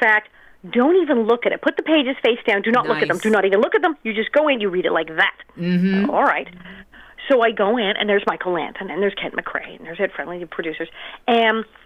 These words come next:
Speaker 1: there they are, and th-, I say, I said, "Okay, I'll read this." They start laughing. They were in hysterics. They were just, they said that they, they couldn't stop laughing. They're like tears rolling down their face. They said, "Could you do it again?" And I said, "Okay, what do you want me to change?"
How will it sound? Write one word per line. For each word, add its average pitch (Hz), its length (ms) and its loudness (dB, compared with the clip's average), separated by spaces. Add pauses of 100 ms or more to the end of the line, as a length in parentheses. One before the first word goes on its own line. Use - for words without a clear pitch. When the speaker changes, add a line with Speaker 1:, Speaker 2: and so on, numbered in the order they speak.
(380)
Speaker 1:
there 254 180 4
they 294 160 -2
are, 226 180 2
and 214 180 -4 (640)
th-, - 160 0
I 196 260 0
say, 160 180 -4
I 170 160 -6 (320)
said, - 120 -12
"Okay, 180 360 0
I'll 185 120 -2
read 170 180 -4
this." 226 100 -4 (480)
They 247 300 2
start 247 260 2
laughing. 196 480 0
They 226 180 2
were 247 220 -2
in 202 340 -4 (120)
hysterics. - 1160 0 (520)
They 208 240 4
were 190 360 2 (140)
just, 202 180 -4 (120)
they 190 220 0
said 190 180 -4
that - 200 -6
they, - 180 -2
they 196 80 -2
couldn't 233 240 -2
stop 202 220 0
laughing. 269 360 0
They're 165 100 -4
like 175 160 -4
tears 403 260 4
rolling 180 200 0
down 175 140 0
their 180 80 -4
face. 370 180 0 (360)
They 240 160 2
said, 254 120 0
"Could 254 120 -2
you 277 80 0
do 269 140 4
it 254 60 2
again?" 311 260 2
And 240 120 2
I 226 140 0
said, 277 100 -2
"Okay, 254 320 0
what 233 140 2
do 240 60 0
you 254 100 0
want 240 180 2
me 226 60 -6
to 233 100 -2
change?" 403 480 0